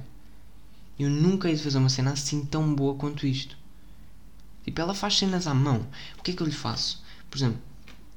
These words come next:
o que é que eu lhe dei? Quando nós começámos a namorar, eu ia-lhe dar uma pulseira.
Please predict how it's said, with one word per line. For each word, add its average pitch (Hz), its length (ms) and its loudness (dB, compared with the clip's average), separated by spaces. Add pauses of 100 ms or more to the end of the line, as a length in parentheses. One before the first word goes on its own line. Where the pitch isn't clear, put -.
(140)
o - 40 -14
que - 80 -4
é 143 40 0
que 143 80 -2
eu 127 60 4
lhe 117 60 4
dei? - 160 -4 (640)
Quando 147 460 2 (100)
nós 107 320 -2
começámos 117 460 -2
a - 20 0
namorar, 113 440 0 (600)
eu 120 100 2
ia-lhe 127 160 6
dar 120 120 2
uma 117 120 2
pulseira. - 460 -4